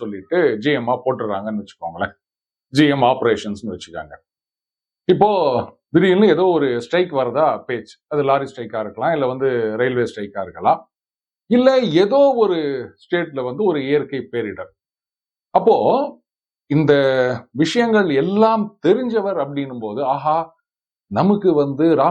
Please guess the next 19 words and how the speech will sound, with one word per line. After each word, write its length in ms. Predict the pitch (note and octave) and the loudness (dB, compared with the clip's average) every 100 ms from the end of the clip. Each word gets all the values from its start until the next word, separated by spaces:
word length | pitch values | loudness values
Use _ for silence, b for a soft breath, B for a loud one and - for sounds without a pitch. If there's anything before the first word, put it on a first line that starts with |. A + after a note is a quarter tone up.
| E3 | 0
மெட்டீரியல் 420 | D3 C#3+ C3 B2 | -4 -6 -6 -8
சப்ளை 240 | A#2 C#3+ C#3 | -8 -2 -2
அங்கேருந்து 360 | C3+ D3+ C#3+ C3+ B2+ | 0 -2 -2 -4 -4
தானே 160 | B2 G#2+ | -6 -8
வருது. 260 | A2+ G#2 C#3 - _ _ C#3+ | -8 -6 -8 -8 _ _ 0
இப்போ 120 | C3+ C3+ | 2 4
ஒருவேளை 240 | C3+ D3 D3 | 4 4 4
ஸ்ட்ரைக் 340 | - D3+ D3+ C#3 | 4 2 2 0
இல்ல 120 | C3+ C3+ | 0 0
வந்து 120 | C#3+ | 2
இயற்கை 280 | C#3+ C#3+ D3 C3+ | 2 2 -4 -2
பேரிடர் 360 | C3 C3 C3+ A#2+ | -2 0 0 -2
அப்படின்னா 340 | B2 B2+ E3+ D#3+ B2 - _ _ B2 | -4 -2 2 2 -2 -8 _ _ -2
நம்ம 200 | E3 F#3 D3+ | 0 0 -2
கிட்ட 180 | D#3+ D#3+ - B2+ | -4 -4 -2 0
on 100 | F3+ F3 | 2 0
hand 160 | D3+ - | -8 -10
stock 260 | - C#3 C#3 B2+ | -6 -6 -6 -10
வந்து 180 | C3 | -4